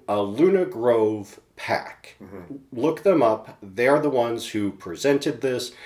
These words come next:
Speaker 1: If you have more questions, please contact them directly, 'cause they do it a whole lot more often than I do.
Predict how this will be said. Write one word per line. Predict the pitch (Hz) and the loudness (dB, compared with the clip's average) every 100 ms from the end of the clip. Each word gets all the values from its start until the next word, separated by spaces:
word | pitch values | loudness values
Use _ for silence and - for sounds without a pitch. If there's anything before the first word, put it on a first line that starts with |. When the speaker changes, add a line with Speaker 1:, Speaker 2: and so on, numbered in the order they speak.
| - - _ | -20 -20 _
Speaker 1:
If | _ | _
you | 95 | -8
have | 87 90 87 - | -6 -6 -8 0
more | 127 143 | 0 2
questions, | 120 101 - 95 | -2 -6 -6 -12
please | - 180 170 | -6 -4 -4
contact | - 80 80 80 - | -6 -12 -10 -10 -10
them | 85 82 | -10 -8
directly, | 90 131 131 123 123 117 | 0 0 0 -6 -6 -4
'cause | 95 92 - | -6 -6 -6
they | 104 107 | -4 0
do | 107 | 2
it | |
a | 98 | 2
whole | 92 101 | 0 0
lot | 92 82 | -2 -2
more | 76 76 | -8 -8
often | - 76 | -10 -6
than | 82 82 - | -4 -4 -4
I | 95 | -4
do. | 82 82 | 0 -2